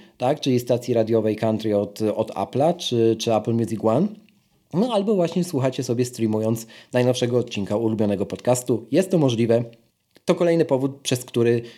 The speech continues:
mm, no, lubię po prostu mieć tą wersję z L T E. Jak synchronizować muzykę między iPhone'em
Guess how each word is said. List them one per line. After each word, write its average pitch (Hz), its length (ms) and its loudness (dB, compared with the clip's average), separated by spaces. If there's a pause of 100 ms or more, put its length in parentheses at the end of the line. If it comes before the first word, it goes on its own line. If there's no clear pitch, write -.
(220)
mm, 104 380 -2
no, 151 160 4
lubię 165 260 4
po - 100 -4
prostu 117 300 -2
mieć 107 240 0
tą 110 140 2
wersję 95 340 -4
z - 160 -10
L 101 120 0
T 95 220 -4
E. 90 140 -8 (800)
Jak 180 200 0
synchronizować 156 600 0
muzykę 131 380 0
między 107 240 -2
iPhone'em 139 480 0